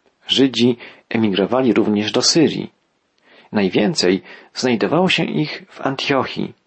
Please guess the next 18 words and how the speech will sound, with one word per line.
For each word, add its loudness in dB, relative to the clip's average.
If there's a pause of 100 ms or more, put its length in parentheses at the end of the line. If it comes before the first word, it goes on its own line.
(380)
gdzie 0
po -2
raz -2
pierwszy 2 (300)
zaczęto -2
głosić 0
Ewangelię 0
poganom -2 (680)
i 4
gdzie 0
naśladowcy 0
Jezusa 2 (340)
po -4
raz 0
pierwszy 2
zostali 0
nazwani 0 (360)
chrześcijanami. 0